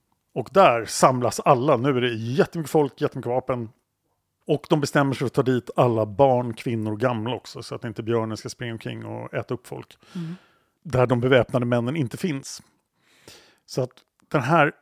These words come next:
Speaker 1: familjen Miyukes gård är nu en fästning. Det ligger fullt av beväpnade män runt gården och alla kvinnor och barn, tror de, är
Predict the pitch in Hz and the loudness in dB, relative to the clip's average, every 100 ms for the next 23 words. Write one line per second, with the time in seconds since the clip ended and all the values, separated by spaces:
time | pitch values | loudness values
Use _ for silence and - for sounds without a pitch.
0 | _ _ _ _ - 175 190 175 160 143 | _ _ _ _ 0 2 2 2 0 0
1 | 131 131 107 135 127 107 107 113 123 117 | 0 -2 -4 0 0 0 -4 -6 -6 -8
2 | 120 - - 143 - - 131 117 120 _ | -8 -8 -4 -4 -4 -8 -8 -10 -16 _
3 | _ _ - 120 120 127 - - - 185 | _ _ -12 -8 -6 -6 -8 -2 4 4
4 | - 131 127 127 - 123 123 135 127 117 | 4 0 4 2 2 -2 0 0 0 -2
5 | 123 98 127 117 110 120 - 139 123 120 | -4 -4 -2 0 0 -4 -2 0 2 -2
6 | - 120 110 107 113 117 117 110 _ _ | -2 -4 -4 -6 -4 -2 -2 -6 _ _
7 | _ - - 135 117 98 - _ _ _ | _ -8 -2 0 0 -6 -12 _ _ _
8 | _ - 127 107 101 | _ -4 -2 -4 -8